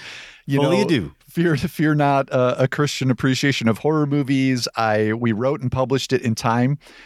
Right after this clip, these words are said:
Speaker 1: so it'd be out well in advance of Halloween last year. Worked well. I was able to get on the road, do a lot of speaking about it in advance of that national holiday. And then afterwards,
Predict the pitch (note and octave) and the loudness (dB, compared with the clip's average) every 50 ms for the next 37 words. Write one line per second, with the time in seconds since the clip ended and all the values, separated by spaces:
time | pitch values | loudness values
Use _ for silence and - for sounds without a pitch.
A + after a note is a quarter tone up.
0 | - - - C3 A#2+ G2 A2+ A2+ - - - B2 C3+ D3 - - C3 C#3+ D#3+ F#3+ | -16 -8 0 0 0 2 0 -2 -2 0 0 2 2 2 0 0 -2 0 0 0
1 | G3 F#3 E3+ C3 D3+ C#3+ C3+ - C#3 A#2+ - B2 A#2 A2+ A2 G#2+ A2 G#2+ G#2 G2+ | 0 0 0 0 2 0 0 0 -2 -4 -2 0 0 2 2 0 0 0 0 0
2 | G2 G2 G2 - - - G#2 G2+ G#2+ C3+ D3 _ _ _ _ - A2+ B2 B2+ B2+ | 0 0 0 -2 -4 -4 -2 -2 -2 -2 -2 _ _ _ _ -6 0 0 0 0
3 | - - A2+ A#2 A2+ A2+ A#2 B2 B2 _ - - - - - _ - A2+ A2+ A2+ | -2 -4 -2 0 2 2 2 0 0 _ -20 -20 -20 -20 -20 _ -4 -2 0 0
4 | - B2+ B2 G#2+ A#2 A#2+ G2+ A#2 A2 B2 A#2 A2+ A2+ G#2+ A2+ A#2 A#2 A#2 A#2 A#2 | 2 2 0 2 0 0 0 2 2 2 2 2 2 2 2 2 2 2 2 0
5 | A2 - A2 G2+ G2+ F#2+ G#2+ G#2+ A2+ A2 G2+ - - - - B2 A2+ - A#2+ A2+ | 0 0 0 0 2 2 2 2 0 0 -2 -4 -6 -2 -2 -2 -2 0 0 2
6 | A2+ A2+ F#2 A2+ G#2 G#2+ G#2+ G#2+ A2 G#2+ - - - B2 A2 A#2 A2+ F#2+ F#2+ A2 | 2 2 2 2 2 2 2 2 0 -2 -2 0 -2 0 2 2 0 0 0 0
7 | G#2+ G#2+ G#2+ A2 - - - - - - - - _ - A#2+ A2+ A#2+ A#2+ B2 B2 | 0 0 0 0 -2 -4 -6 -6 -10 -20 -20 -20 _ -4 -2 0 2 0 0 2
8 | B2+ B2 A#2+ B2 - - B2+ A#2 G#2+ F#2 - - A#2 A#2+ C3 C3+ A#2 A2 G2+ G#2 | 0 0 0 0 0 0 0 0 -2 -2 -2 0 2 2 2 2 2 2 2 2
9 | G#2 A2+ A#2 A2 A2+ C#3 E3 - - A#2 G2+ G2+ F#2+ F#2+ F#2+ - - - | 2 2 2 2 2 0 -2 -2 -2 -2 0 0 0 0 -2 -2 -6 -8